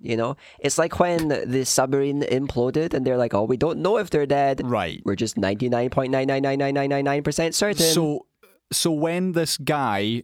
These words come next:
Speaker 2: who I'm not gonna look up, said in the Senate, "Oh yeah, the U S has non-human bodies in its
Speaker 1: Right.
Speaker 2: possession."
Speaker 1: Yeah, yeah, yeah,
Speaker 2: What does
Speaker 1: yeah.
Speaker 2: that mean?
Speaker 1: It, well, it means that a guy said that in the Senate. And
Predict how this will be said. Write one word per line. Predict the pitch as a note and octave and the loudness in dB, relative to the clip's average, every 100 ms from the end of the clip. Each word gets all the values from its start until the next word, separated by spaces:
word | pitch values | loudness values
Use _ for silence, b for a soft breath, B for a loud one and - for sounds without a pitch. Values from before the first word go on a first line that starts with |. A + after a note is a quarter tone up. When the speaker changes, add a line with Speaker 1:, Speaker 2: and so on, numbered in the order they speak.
| - | -4
Speaker 2:
who | B2 A#2+ A2+ - | -2 -2 -2 -2
I'm | C3 | -2
not | C#3 | -2
gonna | A#2 | -2
look | G#2+ - | -2 -2
up, | F2 - - | -4 -6 -8
said | - - B2 A#2 G#2 - - _ _ | -4 -2 0 -2 -4 -10 -16 _ _
in | F3 G3 | -2 0
the | F#3+ | 0
Senate, | F#3 D#3 G#2+ - - b b b - | 0 0 -4 -6 -16 b b b -2
"Oh | D3+ | 0
yeah, | D3+ C3 | 0 -2
the | A#2+ | -2
U | C#3 | 0
S | C#3+ B2+ | 0 -2
has | C#3 B2+ | -2 -2
non-human | B2 C3 C3+ C3 C3 A#2 | -2 -2 -2 -2 -2 -2
bodies | A2 C3 A2+ F2 F2 - - | -2 -2 -2 -4 -4 -4 -4
in | - A#2 | -4 -2
its | G2 | 0
Speaker 1:
Right. | B2+ | 0
Speaker 2:
possession." | A2 A2 - G2+ - | 0 -2 -4 -8 -4
Speaker 1:
Yeah, | G#2+ F2+ - - G#3+ | -2 -2 -4 -8 -6
yeah, | - - | -4 -4
yeah, | - | -2
Speaker 2:
What | D4+ | -2
does | A3 | 0
Speaker 1:
yeah. | G3 | 0
Speaker 2:
that | E3+ A2 | 0 -2
mean? | F#2+ D#2+ - - _ - | -4 -8 -14 -18 _ -2
Speaker 1:
It, | D3 A2 | -2 0
well, | C3+ A2+ F#2+ | 0 0 0
it | A2 | 0
means | A#2 A2 | -2 0
that | G2+ | -2
a | |
guy | G2+ G2+ F#2+ | 0 -2 -2
said | - G2 F#2+ | -2 -2 -2
that | G#2 | -4
in | F2+ | -4
the | F2 | -4
Senate. | - A#2+ G#2 F2 G2 | -2 -2 0 -2 -2
And | A2+ A2 | -4 -4